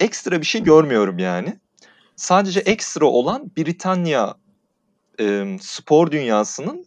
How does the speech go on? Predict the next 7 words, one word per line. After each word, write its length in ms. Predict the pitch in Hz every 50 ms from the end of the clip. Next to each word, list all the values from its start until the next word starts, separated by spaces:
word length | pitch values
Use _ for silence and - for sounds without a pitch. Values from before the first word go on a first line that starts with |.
| _ _
tenise 500 | - 185 175 165 160 - - - - 175 -
yönelmesi. 760 | 107 104 98 95 90 90 90 90 90 95 - - - - 175 147
Bunu 200 | 160 156 139 135
da 40 |
olumlu 320 | 175 165 156 160 160 160 160
olarak 300 | 143 120 98 90 87 -
karşılıyorum. 640 | - 101 90 87 - - 85 98 95 101 160 196 -